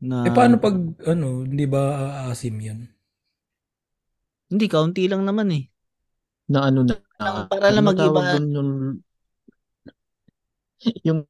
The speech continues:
Speaker 3: luto na may suka? Tapaksiw na.
Speaker 2: <laughs> Re-, recto.
Speaker 1: Nirekta.
Speaker 2: Luyahan mo na rin para <laughs>
Speaker 1: Pero naisip ko nga yun, masarap nga siguro yun, no?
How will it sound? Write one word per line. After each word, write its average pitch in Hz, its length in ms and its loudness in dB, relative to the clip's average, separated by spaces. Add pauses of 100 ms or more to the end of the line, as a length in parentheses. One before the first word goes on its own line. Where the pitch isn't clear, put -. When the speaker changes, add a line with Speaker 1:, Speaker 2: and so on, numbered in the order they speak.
(1120)
Speaker 3:
luto 151 520 0
na 147 120 0
may 139 200 2
suka? 117 600 0 (560)
Tapaksiw - 580 0
na. 175 200 4
Speaker 2:
<laughs> - 40 2
Re-, - 140 -2 (200)
recto. - 360 0 (1800)
Speaker 1:
Nirekta. 139 220 2
Speaker 2:
Luyahan 160 420 6
mo 165 120 -4
na 160 100 2
rin 156 220 2
para 139 240 0
<laughs> - 1900 -8
Speaker 1:
Pero 190 160 4
naisip 226 400 4
ko - 80 -8
nga 190 240 6
yun, 190 160 6
masarap 160 320 0
nga 156 240 -2
siguro 143 320 2
yun, 147 160 4
no? 120 320 -2